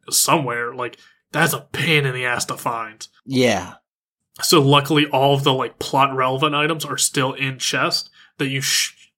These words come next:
Speaker 1: and, and it's smart enough, people are able to figure out the code where you can get to them.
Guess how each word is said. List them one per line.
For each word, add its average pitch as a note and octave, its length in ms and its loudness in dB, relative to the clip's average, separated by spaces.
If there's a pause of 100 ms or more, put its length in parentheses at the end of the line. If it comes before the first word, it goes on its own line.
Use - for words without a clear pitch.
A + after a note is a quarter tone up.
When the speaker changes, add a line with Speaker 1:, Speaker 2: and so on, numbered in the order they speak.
(400)
Speaker 1:
and, D3+ 140 -2
and D3+ 220 0
it's C#3 140 0
smart F3+ 240 4
enough, C#3 160 0
people D3+ 180 2
are C#3+ 60 4
able C#3 120 -2
to C#3 40 -10
figure C#3+ 140 -2
out C3 80 -8
the - 60 -20
code C3+ 240 -4 (260)
where C#3 160 0
you C#3 640 -6 (460)
can D#3+ 300 -2
get C3+ 220 -2
to C#3+ 140 -4
them. A#2 220 -16